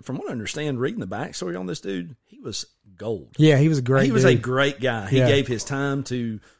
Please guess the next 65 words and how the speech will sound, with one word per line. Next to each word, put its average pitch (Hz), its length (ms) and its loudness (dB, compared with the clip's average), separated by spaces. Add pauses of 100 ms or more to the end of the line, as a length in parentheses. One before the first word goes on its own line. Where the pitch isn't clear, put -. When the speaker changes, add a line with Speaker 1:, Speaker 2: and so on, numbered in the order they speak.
(100)
Speaker 1:
local 113 300 -8
teams, 160 460 -4
coach 156 360 -4
teams, 147 380 -4
constantly 147 440 -4
wanting 131 200 -6
to 131 100 -6
encourage 104 380 -8
kids. 156 340 -4
We, 139 340 -6
you 131 140 -6
know, 104 240 -8
off 131 320 -4 (500)
uh, 107 120 -6
before 120 280 -4
we 131 80 0
started 131 280 -2
this, 123 220 -2
we 117 40 -6
were 107 40 -8
talking 110 220 -6
about 104 120 -10
how 110 160 -6
a - 20 -8
lot 110 180 -4
of 107 80 -6
these 107 180 -6
kids 113 340 -4
just 98 200 -10
need 107 140 -8
somebody 117 400 -4
as 92 120 -10
an 87 80 -14
advocate 107 400 -10
in 85 60 -16
their 95 100 -16
life, 113 320 -6
and 98 120 -8
this 139 140 -6
dude 165 200 -8
just 131 220 -8
really 147 280 -6
latched 120 400 -8
on 156 160 -6
to 156 80 -8
some 127 160 -6
of 117 60 -4
these 104 160 -6
kids, 143 420 -4
and, 113 140 2
Speaker 2:
Mm-hmm. 110 100 0
Speaker 1:
I 120 40 -6
mean, 123 140 -6
he 180 120 -4
was 131 160 -6
making 135 260 -2
a 113 40 -4
difference 117 340 -4
in 104 80 -8
his 92 100 -8
community 160 500 -6
and 104 120 -8
everybody 120 360 -6
around 135 320 -8
him. 110 140 -10